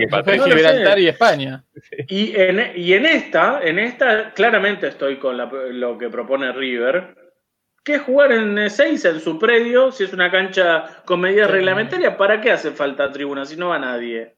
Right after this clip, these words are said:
Speaker 1: Sí, yo,
Speaker 3: ¿Qué
Speaker 1: yo
Speaker 3: hay
Speaker 1: lo,
Speaker 3: que
Speaker 1: lo, yo lo avisé esto.
Speaker 3: que
Speaker 1: Creo que
Speaker 3: pongan
Speaker 1: no,
Speaker 3: un par de
Speaker 1: no del
Speaker 3: mangrullos
Speaker 1: todo.
Speaker 3: para las cámaras y, y listo.
Speaker 1: Pero dije eso, claro, a, qué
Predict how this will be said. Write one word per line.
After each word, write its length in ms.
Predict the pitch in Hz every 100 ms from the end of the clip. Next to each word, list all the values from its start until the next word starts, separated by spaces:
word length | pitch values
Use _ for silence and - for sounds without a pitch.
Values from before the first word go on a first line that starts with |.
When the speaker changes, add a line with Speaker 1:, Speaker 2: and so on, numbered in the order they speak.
| _
Speaker 1:
Sí, 280 | - 214 196
yo, 280 | 254 262
Speaker 3:
¿Qué 60 | 233
Speaker 1:
yo 60 | 240
Speaker 3:
hay 60 | 269
Speaker 1:
lo, 100 | 240
Speaker 3:
que 220 | 147 139
Speaker 1:
lo, 160 | 123 131
yo 180 | - 262 220
lo 100 | 180
avisé 340 | 202 180 202 180
esto. 360 | 131 - 127 - _ _ _ _ _
Speaker 3:
que 100 | 254
Speaker 1:
Creo 100 | 262 294
que 60 |
Speaker 3:
pongan 120 | 233 185
Speaker 1:
no, 40 |
Speaker 3:
un 40 | 202
par 120 | 196
de 60 | 202
Speaker 1:
no 60 | 202
del 60 |
Speaker 3:
mangrullos 300 | 214 302 277
Speaker 1:
todo. 80 | 233
Speaker 3:
para 120 | 208
las 140 | 196 190
cámaras 560 | 262 262 269 294 294 202
y, 40 |
y 280 | 220 254 277
listo. 400 | 381 - - -
Speaker 1:
Pero 200 | 202 220
dije 340 | 285 - 294
eso, 260 | 311 - 175
claro, 220 | 262 233 -
a, 160 | 185 202 -
qué 220 | 302